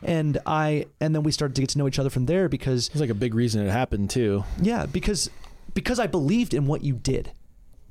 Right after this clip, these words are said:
Speaker 1: because I still believe to this day in the quality of product that you do, 'cause again, you know, you and I share a
Speaker 2: I'm
Speaker 1: mind here.
Speaker 2: so, I'm so glad I was able to get something out there.
Speaker 1: Yeah.
Speaker 2: Like, I'm so glad I was able to put something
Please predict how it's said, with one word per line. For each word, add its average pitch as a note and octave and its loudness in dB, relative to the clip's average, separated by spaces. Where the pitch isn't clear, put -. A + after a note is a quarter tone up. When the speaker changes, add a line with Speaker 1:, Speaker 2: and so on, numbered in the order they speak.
Speaker 1:
because F3 -2
I D#3+ 2
still B3 0
believe C3 0
to F#3 -2
this C#3 0
day E3 0
in C#3+ -2
the C3+ -2
quality G3+ 0
of A3 -2
product C#3 0
that - 0
you B2 -2
do, A#2+ 2
'cause - -6
again, C#3 -2
you B2+ -4
know, A#2+ -2
you B2 -2
and B2+ 0
I A#2+ -2
share - -2
a - 0
Speaker 2:
I'm C3 0
Speaker 1:
mind D#3 0
here. C3+ 0
Speaker 2:
so, C#3 0
I'm C3+ 0
so E3+ 0
glad D3 0
I C3+ 2
was B2 2
able B2 2
to G#2+ -2
get A#2+ -2
something G#2+ -2
out B2 -2
there. G2+ 0
Speaker 1:
Yeah. F#3 2
Speaker 2:
Like, A#2+ 2
I'm A#2+ 0
so C3+ 0
glad B2 2
I - 2
was A#2 0
able A#2 2
to - 0
put B2 0
something A#2 0